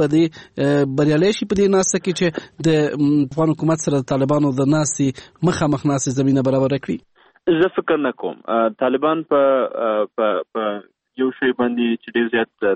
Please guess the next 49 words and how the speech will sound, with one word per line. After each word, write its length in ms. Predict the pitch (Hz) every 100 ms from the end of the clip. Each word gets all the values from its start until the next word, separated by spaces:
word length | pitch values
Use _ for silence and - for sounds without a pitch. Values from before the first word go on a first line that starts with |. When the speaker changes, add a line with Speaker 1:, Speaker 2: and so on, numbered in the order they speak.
| 101
Speaker 2:
دغه 200 | 98 -
پخواني 300 | - 110 117
مجلسونه 480 | 113 101 98 - 120
چې 280 | - 117 113
لغوه 220 | 107 107 -
شول، 200 | 113 107
هغه 120 | 101 -
په 60 | 104
دې 80 | 101
خاطر 220 | 101 - 104 -
چې 180 | 98 -
خلیلزاد 340 | 98 98 98 -
پر 100 | -
دې 80 | 101
باندې 200 | 101 95 92
کوشش 280 | - 104 -
کوي 140 | 98 -
چې 160 | 95
طالب 220 | 92 98 98 _ - - _ 107
اواداره 400 | 101 104 113 110
کړي 160 | 104 104 95
یا 80 | 95 95
قانع 220 | 98 104
کړي 120 | 107 -
چې 60 | -
باید 180 | 101 95
د 60 | 90 87 85 92 92
افغان 260 | 92 104 101
حکومت 260 | - 110 -
سره 120 | 113
مخامخ 340 | 110 120 120 -
شي. 100 | 131 131
یو 100 | 117
بل 100 | 113 107
دا 80 | 104
یې 60 | 101
چې 80 | - 90 _ _ _ 110
نور 120 | 104
هیوادونه 380 | 101 95 90 98
یې 100 | 92 87
راوستل. 360 | 82 - 104 101
نو 100 | 117
زه 40 | 131
فکر 140 | - 135 139
کوم 100 | 127
خلیلزاد 400 | 113 110 120 120
به 120 | 113
تر 100 | - -
پخوا 240 | 104 113